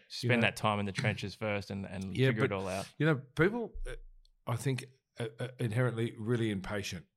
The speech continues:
Speaker 2: and when it doesn't come true, it doesn't work out. It's not as easy as they thought. They give up. So when I first started with the gyms, everyone had, you know, a better education 'cause I didn't finish school. Everyone had more money. You know, everyone was probably smarter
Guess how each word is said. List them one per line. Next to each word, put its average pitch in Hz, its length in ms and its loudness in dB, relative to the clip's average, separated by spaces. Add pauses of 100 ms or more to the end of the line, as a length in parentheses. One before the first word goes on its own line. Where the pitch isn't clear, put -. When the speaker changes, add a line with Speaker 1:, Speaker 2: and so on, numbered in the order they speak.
Speaker 2:
and 113 100 -2
when 110 120 0
it 104 80 -4
doesn't 131 320 2
come 117 240 -2
true, 110 400 0 (720)
it 95 60 -8
doesn't 120 300 0
work 110 240 -2
out. 107 200 0
It's 101 120 -10
not 113 140 -2
as 110 160 0
easy 104 300 0
as 92 100 -8
they 104 140 -4
thought. 107 280 -4
They 107 100 -6
give 107 200 -2
up. 117 200 0
So 113 120 -4
when 147 140 2
I 156 40 0
first 131 220 -2
started 113 260 0
with 110 160 -6
the 101 80 -6
gyms, 101 440 -4 (480)
everyone 120 320 0
had, 104 240 -2 (140)
you 110 80 -8
know, 104 160 -6 (180)
a 117 60 -4
better 113 260 0
education 107 540 -2
'cause 98 120 -6
I 104 60 -4
didn't 107 180 -2
finish 104 280 -6
school. 101 380 -6
Everyone 110 260 0
had 110 220 0
more 113 200 -2
money. 110 460 -4 (560)
You 113 100 0
know, 110 260 -2
everyone 110 440 0
was 98 120 -8
probably 120 280 -2
smarter 107 540 -2